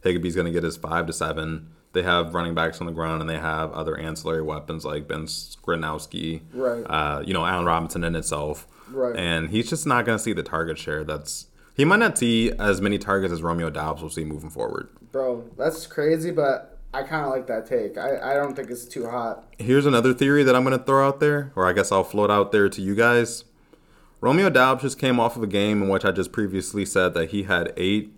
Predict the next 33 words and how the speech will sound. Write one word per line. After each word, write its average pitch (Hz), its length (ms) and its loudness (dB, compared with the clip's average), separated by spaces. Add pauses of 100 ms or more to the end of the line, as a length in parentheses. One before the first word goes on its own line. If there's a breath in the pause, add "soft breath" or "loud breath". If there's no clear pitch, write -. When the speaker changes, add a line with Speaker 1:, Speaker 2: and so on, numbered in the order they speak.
(140)
Speaker 1:
uh, 90 260 0
targets, 131 680 -2
and 95 100 -6
he 104 60 -2
Speaker 2:
Yep. 123 100 -2
Speaker 1:
caught 131 220 2
all 120 240 2
eight 135 120 4
of 73 140 0
'em. 78 240 -10 (520 soft breath)
So 101 160 0
him 131 180 2
and 135 140 2 (120)
A 120 260 2
A 123 40 4
Ron 92 520 0 (260)
have 92 240 2
developed 95 480 2
somewhat 98 320 -2
of 82 100 -2
a 82 40 -6
chemistry 82 580 -6
in 85 100 -4
a 85 60 -4
big 104 280 0
game 90 460 -2
on 92 240 -4
prime 90 340 -2
time 87 360 -4
early 82 280 0
in 78 80 -6
the 80 60 -6
season. 76 480 -10